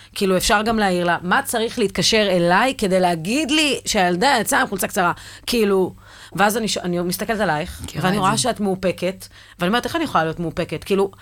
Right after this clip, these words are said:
Speaker 1: מה אני יכולה לעזור? הילדה איתי? לא. אני יצאתי עכשיו מהבית והלבשתי אותה ככה? לא. זה זמן שלי? לא." אז כאילו,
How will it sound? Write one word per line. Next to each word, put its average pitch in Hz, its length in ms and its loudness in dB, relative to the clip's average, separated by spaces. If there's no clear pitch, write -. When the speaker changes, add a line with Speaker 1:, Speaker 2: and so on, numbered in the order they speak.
Speaker 1:
מה 277 300 4
אני 269 120 0
יכולה 214 360 2
לעזור? 165 380 2
הילדה 170 260 0
איתי? 202 360 -2
לא. 160 240 0
אני 180 160 0
יצאתי 196 300 0
עכשיו 190 240 0
מהבית 185 440 2
והלבשתי 180 440 0
אותה 185 140 -2
ככה? 196 300 2
לא. 180 280 2
זה 170 140 -4
זמן 208 220 0
שלי? 208 380 0
לא." 175 360 2
אז 170 160 -2
כאילו, 190 400 0